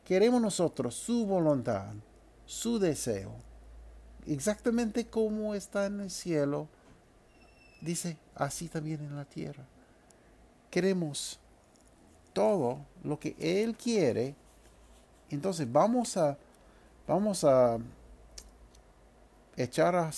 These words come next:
al lado nuestra voluntad, nuestros pensamientos, y vamos a buscar lo que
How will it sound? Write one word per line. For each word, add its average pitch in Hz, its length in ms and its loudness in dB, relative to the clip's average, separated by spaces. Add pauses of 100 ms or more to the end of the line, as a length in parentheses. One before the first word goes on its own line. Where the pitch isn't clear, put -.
(120)
al 160 220 6
lado 120 400 4 (100)
nuestra 147 640 -2
voluntad, 143 600 0
nuestros 120 580 -6 (300)
pensamientos, 135 840 -2
y 151 80 -2
vamos 185 280 -2
a 151 60 -2
buscar 147 460 -4
lo 151 120 -2
que - 220 -8